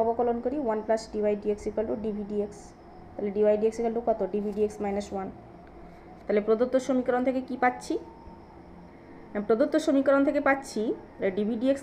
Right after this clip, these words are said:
minus one equal to tan square v। dv dx equal to তাহলে one plus tan square v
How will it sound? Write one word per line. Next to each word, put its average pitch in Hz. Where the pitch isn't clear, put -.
minus 214
one 196
equal 185
to 330
tan 190
square 190
v। -
dv 226
dx 240
equal 240
to 240
তাহলে 240
one 226
plus 240
tan 240
square 247
v -